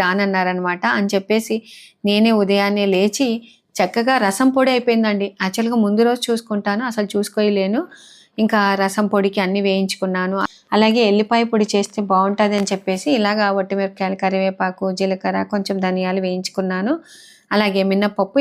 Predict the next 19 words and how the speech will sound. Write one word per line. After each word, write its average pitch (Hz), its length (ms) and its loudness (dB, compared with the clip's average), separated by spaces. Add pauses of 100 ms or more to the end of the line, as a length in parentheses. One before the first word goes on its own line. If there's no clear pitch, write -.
ఎల్లిపాయలు 190 440 0
రెడీగా 190 300 0
పెట్టుకున్నానండి. 180 720 -4 (720)
ఇంకా 240 280 0
ఆ 220 40 0 (100)
తర్వాత 220 300 2 (100)
ఇక్కడ 214 200 0 (160)
పాలు 196 280 2 (180)
మామూలుగా 196 480 0
వేడి 196 260 2
చేసేసుకొని 196 600 -2
తోడు 196 260 0
పెట్టేశాను. 190 580 -4 (560)
అలాగే 214 320 2
అత్తయ్యకి 190 420 0
కూడా 208 120 0 (100)
కాఫీ 208 240 0 (100)
చేసేసాను. 190 540 -4 (460)
అలాగే 226 380 0